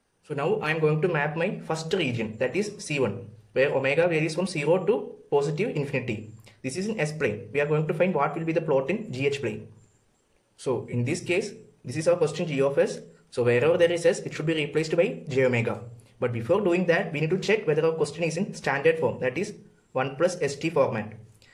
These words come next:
Here it is one plus S, here also minus one plus S, but here it is two plus S. So instead of two, we need to make it as one. So what we will do? We will take this two outside. So it will become, I am taking two outside, then I am going to write it as one plus S, S by two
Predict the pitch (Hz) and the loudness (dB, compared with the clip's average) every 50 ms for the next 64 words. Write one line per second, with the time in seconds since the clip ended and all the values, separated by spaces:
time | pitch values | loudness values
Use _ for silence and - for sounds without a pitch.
0 | _ _ - 135 156 175 175 196 196 180 165 165 180 180 185 202 - - - - | _ _ -2 -2 0 0 0 0 0 -2 0 0 -2 0 0 -2 -2 -4 -8 -8
1 | - 151 143 165 165 165 190 165 156 151 170 190 - 185 170 170 170 - 175 175 | -6 -2 -2 0 0 0 -2 -2 0 0 0 0 0 -2 -2 -2 0 0 0 2
2 | 180 214 240 - - - - - _ _ _ - 143 - - 151 160 190 190 214 | 2 -2 -2 -4 -10 -14 -18 -20 _ _ _ -6 -6 -2 -2 -2 -2 0 -2 -4
3 | 233 - - - - - _ _ _ _ 180 180 214 214 - 180 147 - 117 101 | -4 -6 -8 -14 -20 -20 _ _ _ _ -2 -2 -2 0 0 0 0 0 -4 -6
4 | - - - - - - 151 151 151 - 175 180 180 - - 170 196 196 185 165 | -6 -8 -12 -16 -6 -4 -4 -2 0 2 2 2 2 0 0 0 0 0 0 -2
5 | 165 165 185 175 165 160 - 160 175 - 147 120 110 117 - 147 151 147 151 165 | -2 0 0 0 0 0 0 0 0 0 -2 -4 -4 -4 -4 -2 -2 0 0 0
6 | 170 170 165 170 175 170 - - - 147 147 156 151 147 156 165 165 165 165 143 | 0 0 0 -2 -4 -6 -8 -8 -8 -6 -2 0 0 0 0 -2 0 2 2 2
7 | 120 - - 117 107 110 - - - - - - - _ _ _ - 135 135 143 | 2 0 -4 -4 -6 -6 -10 -16 -20 -20 -20 -20 -20 _ _ _ -6 -4 -2 -2
8 | 151 151 147 156 156 175 220 220 - - - - _ _ _ _ - - 135 143 | -2 -2 -2 0 0 -2 -2 -4 -8 -12 -18 -20 _ _ _ _ -8 -6 -4 -2
9 | 151 143 151 156 151 160 151 143 156 - 156 165 220 - 147 143 143 147 147 147 | 0 0 0 2 2 2 2 2 0 0 -2 -2 0 -2 -2 -2 -2 0 0 0
10 | 143 143 147 147 135 135 135 131 175 214 - - - - - _ _ _ _ - | 0 0 0 -2 -2 -2 -2 -2 -2 -2 -2 -8 -14 -18 -20 _ _ _ _ -4
11 | 135 135 156 156 156 165 202 233 - - - - - - _ _ _ - 135 - | -4 -2 -2 0 2 2 2 2 -2 -8 -12 -16 -18 -20 _ _ _ -6 -6 -6
12 | - - - - _ _ _ _ _ - 120 120 - 131 135 135 135 135 139 175 | -6 -10 -16 -20 _ _ _ _ _ -8 -8 -8 0 0 0 0 2 0 0 0
13 | 233 - 240 - | 0 -2 -4 -10